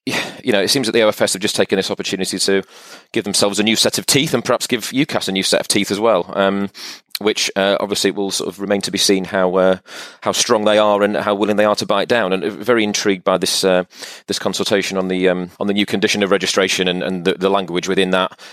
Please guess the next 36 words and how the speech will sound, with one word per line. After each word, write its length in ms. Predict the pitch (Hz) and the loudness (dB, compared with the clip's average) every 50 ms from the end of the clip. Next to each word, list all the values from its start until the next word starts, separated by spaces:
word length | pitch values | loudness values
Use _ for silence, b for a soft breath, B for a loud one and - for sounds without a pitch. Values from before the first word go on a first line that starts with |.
| B B | B B
uh, 200 | B 90 87 87 | B 0 0 0
broad 440 | 90 85 - 104 107 104 98 98 98 | 0 2 2 4 4 6 4 2 0
and 160 | 101 95 98 | -2 -4 -4
vague 300 | 90 85 101 95 95 90 | 0 2 2 2 2 2
though 120 | 90 95 92 | 2 2 2
it 140 | 92 - - | 2 2 2
is, 220 | 98 95 90 90 | 2 2 2 0
but 240 | - - 90 - - | 0 -2 0 0 0
sort 200 | - - - 95 | 0 -2 -2 -6
of 220 | 90 - - 98 | -8 -10 -12 -6
veiled 300 | 92 - 101 98 92 90 | 0 2 2 2 2 0
threatening, 580 | - - - 104 - - 101 92 90 90 92 - | 0 0 0 -2 -2 0 0 0 0 -2 -4 0
uh, 460 | 92 87 87 87 87 - - 90 82 | 2 4 4 4 4 4 2 2 2
as 140 | - 90 87 | 0 0 2
well 240 | 92 95 92 85 85 | 2 2 4 4 2
around, 400 | 87 87 90 87 87 85 82 85 | 2 2 2 0 0 -2 -2 0
um, 240 | 85 85 82 85 82 - _ B B B B B B B | 2 2 2 0 -2 -10 _ B B B B B B B
uh, 440 | - 85 82 85 85 82 82 - - | -2 0 2 2 4 2 2 0 -2
uh, 460 | - 101 - - - - - - - | -4 -10 -12 -12 -12 -14 -14 -12 -12
the, 180 | 71 - 85 - - - | -8 -8 -8 -8 -6 -8
uh, 40 | - - - | -8 -8 -6
you 80 | 101 | -6
know, 80 | 92 - - | -6 -4 -4
actions 420 | - - - - - 98 98 90 90 | -4 -2 -2 -2 -2 0 -2 -2 -2
which 200 | 92 92 - - | -2 -2 -2 -4
could 100 | 101 87 | -2 0
bring 160 | 110 101 92 | 0 0 0
the 80 | 90 | 0
sector 420 | 90 - - - - - - 101 87 | 0 0 0 0 -2 -2 0 2 2
into 240 | 85 - 95 - 98 | 2 2 -2 -4 -4
disrepute 600 | 85 101 92 - 101 - - 104 92 - - 95 | -2 -2 -2 -2 -2 -2 0 -2 0 0 -2 -2
or, 120 | 90 90 | -2 -2
or 140 | - 92 85 | -2 -2 0
whatever 300 | 90 90 87 85 92 90 | 2 2 2 2 2 2
it 60 | 90 | 2
is, 200 | 92 90 87 - | 2 2 0 -2